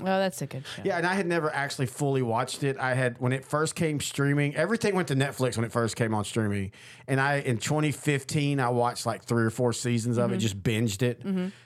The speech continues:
Speaker 2: Um, but I haven't watched it since then. And it's, it's, I'm, I'm very impressed with how intelligent the show is
Speaker 1: Mm-hmm.
Speaker 2: as a sitcom. It's
Speaker 1: Oh,
Speaker 2: not
Speaker 1: yeah.
Speaker 2: just a sitcom.
Speaker 1: No,
Speaker 2: And
Speaker 1: it's, it's a good show.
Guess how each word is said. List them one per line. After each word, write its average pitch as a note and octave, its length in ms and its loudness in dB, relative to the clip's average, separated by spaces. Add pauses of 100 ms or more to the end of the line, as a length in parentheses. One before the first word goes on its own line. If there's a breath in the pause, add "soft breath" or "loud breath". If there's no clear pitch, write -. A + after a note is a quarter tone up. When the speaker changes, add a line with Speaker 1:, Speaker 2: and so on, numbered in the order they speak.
(160 loud breath)
Speaker 2:
Um, A#2+ 260 2
but A#2+ 120 0
I B2 80 0
haven't A#2+ 200 0
watched A2+ 200 0
it G#2+ 60 -8
since A2 260 -2
then. A#2+ 240 2
And C#3+ 160 2
it's, E3+ 400 -4
it's, E3 240 -2
I'm, D3 400 0
I'm C#3 240 0
very C#3 380 2
impressed B2+ 400 0
with A2 80 0
how A#2 140 2
intelligent A2 760 0 (140)
the A2 80 0
show A#2 340 0
is A2 460 2
Speaker 1:
Mm-hmm. F#3+ 180 -2
Speaker 2:
as A2 180 2
a G#2 80 2
sitcom. F#2+ 520 -2
It's G2+ 160 -2
Speaker 1:
Oh, - 80 2
Speaker 2:
not - 100 0
Speaker 1:
yeah. D3+ 60 0
Speaker 2:
just A#2+ 180 0
a A2 60 0
sitcom. G2 500 -4 (100)
Speaker 1:
No, F#3+ 220 2
Speaker 2:
And G#3 100 0
Speaker 1:
it's, - 140 -6
it's - 240 -6
a E3 40 -2
good D#3 240 -4
show. D3+ 360 -4